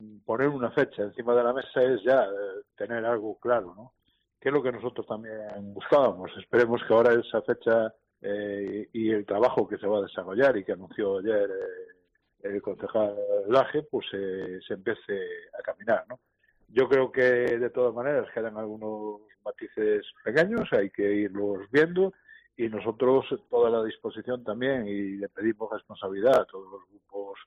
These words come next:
eh, políticos para que aprueben todo aquello que haya que aprobar para que el día veintisiete de diciembre el complejo deportivo se pueda,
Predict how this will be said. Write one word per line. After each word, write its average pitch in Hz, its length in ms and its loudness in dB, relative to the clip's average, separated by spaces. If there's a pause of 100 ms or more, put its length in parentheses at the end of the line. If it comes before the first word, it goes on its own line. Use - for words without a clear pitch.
(420)
eh, 101 560 -2 (100)
políticos 143 520 4 (100)
para 127 300 4
que 104 500 0 (300)
aprueben 107 760 0
todo 110 160 -4
aquello 107 300 -8
que 110 100 -6
haya 107 160 -2
que 104 60 -8
aprobar 127 420 0
para 117 240 -2
que 101 120 -6
el 95 100 -6
día 110 160 0
veintisiete 104 500 -6
de 107 80 -2
diciembre 123 600 0
el 113 80 -6
complejo 104 400 -6
deportivo 113 600 -2 (480)
se 107 120 2
pueda, 92 840 2